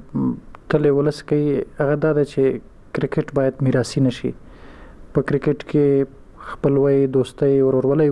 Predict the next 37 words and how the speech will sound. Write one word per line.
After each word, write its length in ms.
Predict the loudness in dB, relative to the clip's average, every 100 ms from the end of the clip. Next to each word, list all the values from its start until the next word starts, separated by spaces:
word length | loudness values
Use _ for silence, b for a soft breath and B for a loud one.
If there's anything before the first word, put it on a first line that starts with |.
| 2
ونه 160 | 0 0
پالل 220 | -2 -4 -6
شي. 100 | -10 -10 B B B B B -4 0 0 -2 0 2
لا 80 | 2
هم 120 | 2 4 4 2 0 -2 -2
په 80 | 0 2 2
لوبډله 360 | 0 2 0 0
کې 120 | 2 2 0 -6 -2
ځینې 160 | 0 2
داسې 160 | 0 0 -2
لوبغاړي 340 | 0 0 0 -2
شته 160 | 0 0 0
چې 80 | -2 0
د 100 | 2
هغوی 160 | 0 0
خپل 200 | -4 -4
خپلوان، 440 | 0 2 2 2
دوستان 380 | 0 -2 0 2
او 20 | 2
ورونه 200 | 2 2
لوبیږي. 360 | 0 -2 -4 -6 B B B B B B -20 -20 -20 -8 -2
په 60 | 0
دې 60 | 2
برخه 180 | 2 0 0
کې 80 | 2
هم 80 | 2 2 0
تاسې 280 | -2 0 2 2 0 -4 -14 -20 -20 -20 -4
خلکو 220 | -2 -2 -2
سره 140 | 0 0
کومه 160 | 2 2 2
وعده 200 | 2 0
کوئ 240 | 0 2 2 0
چې 120 | 0 2 2 -2 -16 -20 -20 -14 -2 0
دغه 160 | 2 2
لړۍ 220 | 2 2 0
چې 100 | 0 0 -2 B B B B -4 -2 -2
څه 80 | -2